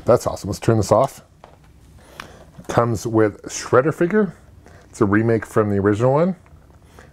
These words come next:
This is from, uh, Playmates. This one, uh, original nineteen eighty-eight figures. Now, this one's no different than the one I think they have for retail now at, like,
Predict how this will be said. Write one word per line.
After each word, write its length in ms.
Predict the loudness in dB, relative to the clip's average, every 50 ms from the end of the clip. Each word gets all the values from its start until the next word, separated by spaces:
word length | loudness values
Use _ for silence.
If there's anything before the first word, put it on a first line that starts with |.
| -20 -20
This 180 | -20 -12 -8 -6
is 80 | -6 -4
from, 340 | -2 0 0 0 0 -2 -2
uh, 220 | -2 -2 -2 -4
Playmates. 640 | -4 -2 0 0 0 0 -2 -4 -8 -14 -18 -18 -20 -20 -20 -20 -20 -20 _ _ _ -20 -20 -20 -20 -20 -20 -18 -18 -18 -18 -20 -20 -20 -20 -20 -20 -20 -20 -20 -20 -20 -18 -18 -18 -18 -18 -20 -20 -18 -4 0
This 240 | 0 0 0 0
one, 380 | -2 0 0 0 0 -2 -2 -4
uh, 140 | -2 -2 0
original 260 | 0 0 0 0 -2
nineteen 220 | -2 -4 -4 -2
eighty-eight 280 | 0 0 2 0 0 -4 -10 -20 -20 -12
figures. 400 | -6 -4 -2 0 0 0 0 0
Now, 80 | 0
this 160 | 2 2 2
one's 200 | 2 2 0 2
no 100 | 0 0
different 300 | 2 2 0 0 0 -2
than 100 | -2 0
the 60 | 0 0
one 160 | 2 0 0
I 80 | 0
think 160 | -2 -2 0 2
they 80 | 2
have 300 | 2 2 2 0 0 -2
for 100 | -2 -2
retail 280 | -4 -2 0 0 0 0
now 220 | 0 -2 -2 -4
at, 220 | -4 -6 -6 -2 -2
like, 260 | -2 -2 -2 -6